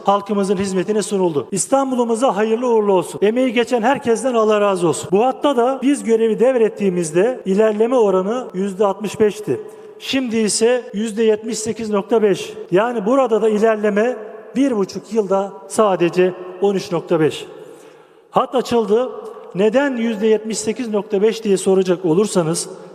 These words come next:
sebebi Cibali Eminönü kısmı halen yapılamadı. Bakın bizim hedefimiz bu hattı Fesane Ali Beyköy kısmını Nisan iki bin yirmide, geri kalan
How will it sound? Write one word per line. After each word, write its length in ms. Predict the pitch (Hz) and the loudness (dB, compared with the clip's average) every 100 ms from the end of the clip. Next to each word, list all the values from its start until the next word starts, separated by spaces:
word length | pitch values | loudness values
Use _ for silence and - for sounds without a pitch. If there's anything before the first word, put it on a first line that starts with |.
| - - - | -20 -20 -18
sebebi 600 | - 196 226 220 233 247 - - - - | -2 2 2 2 0 -2 -10 -20 -20 -18
Cibali 540 | - 185 233 247 220 214 | -6 0 2 2 0 0
Eminönü 300 | 220 226 196 | 0 -2 -4
kısmı 520 | 190 175 185 208 240 226 | -4 -10 -6 -6 -6 -12
halen 360 | - 196 175 196 | -2 0 0 0
yapılamadı. 560 | 180 185 185 180 135 - - - | -2 0 0 2 -2 -6 -4 0
Bakın 280 | 247 214 147 - - - | 0 0 -4 -10 -16 -8
bizim 260 | 165 208 285 | -4 0 2
hedefimiz 680 | 233 214 208 196 226 208 - - - - 220 | 2 2 0 -2 -4 -6 -14 -20 -20 -16 -2
bu 120 | 220 | 0
hattı 500 | 220 214 - 202 240 - - | 0 -2 0 0 0 -8 -4
Fesane 640 | 190 196 233 240 247 269 220 | 0 0 2 0 0 -2 -2
Ali 220 | 202 208 | -4 -2
Beyköy 320 | 269 262 208 | -4 -2 -4
kısmını 560 | 190 202 - 185 196 240 - - - | -4 -8 -6 -6 -6 -8 -14 -20 -12
Nisan 460 | 185 214 - 240 233 220 | -8 -8 -4 -4 -4 -14
iki 200 | - 214 | -12 -8
bin 200 | 202 196 - - | -6 -6 -12 -18
yirmide, 540 | 170 220 233 214 226 220 - | -6 -4 -2 -2 -2 -4 -4
geri 220 | 233 247 | -4 -2
kalan 300 | 214 202 | -2 -2